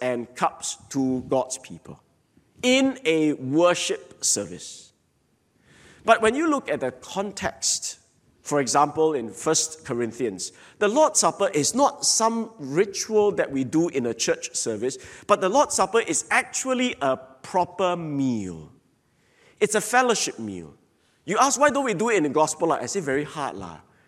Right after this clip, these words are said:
All of you sit here, it's like wedding banquet, lah, jiak tok, ah. I, I think a bit hard to do it. So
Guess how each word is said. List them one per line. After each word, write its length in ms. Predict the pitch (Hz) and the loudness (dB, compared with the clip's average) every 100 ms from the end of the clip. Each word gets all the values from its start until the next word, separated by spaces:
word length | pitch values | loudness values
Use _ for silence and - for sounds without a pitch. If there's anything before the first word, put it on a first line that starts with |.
| _ _ _ _ _ _ _ _ - | _ _ _ _ _ _ _ _ 0
All 180 | 254 240 | 4 4
of 100 | 185 | 4
you 100 | 233 | 2
sit 280 | - 240 175 | 2 0 0
here, 260 | 214 214 - | 2 2 2
it's 220 | 175 175 | 0 2
like 120 | 175 | 2
wedding 440 | 160 202 269 262 170 | 4 4 2 -2 2
banquet, 420 | 165 185 233 180 | 2 2 0 2
lah, 140 | 139 | 0
jiak 280 | - 151 - | 0 -2 0
tok, 140 | 156 - | 0 2
ah. 240 | 131 - - - - _ _ - - - _ _ | 0 -2 -18 -20 -20 _ _ -20 -20 -20 _ _
I, 100 | 160 - | -6 -4
I 60 | |
think 180 | 180 269 | 0 2
a 60 | 180 | 4
bit 160 | 196 | 4
hard 580 | 160 147 185 208 202 - | 2 4 6 6 4 0
to 80 | 139 | -6
do 240 | 113 147 | 0 4
it. 340 | 190 202 - - | 4 4 -4 -6
So 460 | - 180 185 175 | 0 2 2 0